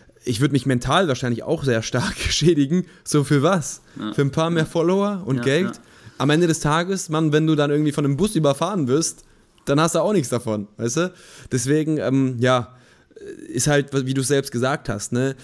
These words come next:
Speaker 1: Ähm, wenn du natürlich zu viele Muskeln hast, bist du auch für viele wieder vielleicht nicht mehr so, so interessant. Das ist auch
Speaker 2: Ja,
Speaker 1: wieder so ein
Speaker 2: ja.
Speaker 1: Ding, ne?
Speaker 2: Ja,
Speaker 1: Aber
Speaker 2: ja.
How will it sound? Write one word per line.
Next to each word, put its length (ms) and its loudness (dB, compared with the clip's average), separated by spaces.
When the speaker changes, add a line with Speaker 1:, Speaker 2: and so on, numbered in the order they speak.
Speaker 1:
Ähm, 400 2
wenn 200 0
du 60 0
natürlich 400 -2
zu 300 2
viele 240 2
Muskeln 360 0
hast, 240 0
bist 160 -2
du 60 0
auch 120 0
für 100 -2
viele 340 0
wieder 240 0
vielleicht 260 0
nicht 140 0
mehr 160 2
so, 280 0
so 180 0
interessant. 520 -4
Das 180 -10
ist 80 -8
auch 160 -2
Speaker 2:
Ja, 40 -4
Speaker 1:
wieder 160 -2
so 80 -4
ein 60 -2
Speaker 2:
ja. 60 -4
Speaker 1:
Ding, 180 -2
ne? 80 0
Speaker 2:
Ja, 280 -6
Speaker 1:
Aber 160 0
Speaker 2:
ja. 60 -10